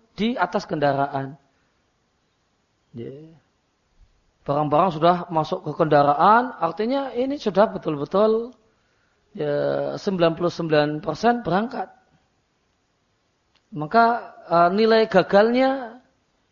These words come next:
itu, ya, nilai gagalnya itu sedikit sekali. Bahkan seperti mengada-ada. Kalau ini barang yang mau dibawa untuk safar,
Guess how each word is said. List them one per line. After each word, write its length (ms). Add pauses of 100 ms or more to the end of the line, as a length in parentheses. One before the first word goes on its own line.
(260)
itu, 280 (1160)
ya, 260 (920)
nilai 320
gagalnya 560
itu 240
sedikit 400
sekali. 640 (1300)
Bahkan 240
seperti 400
mengada-ada. 800 (1040)
Kalau 240
ini 560 (1040)
barang 320
yang 160
mau 160
dibawa 320
untuk 160
safar, 640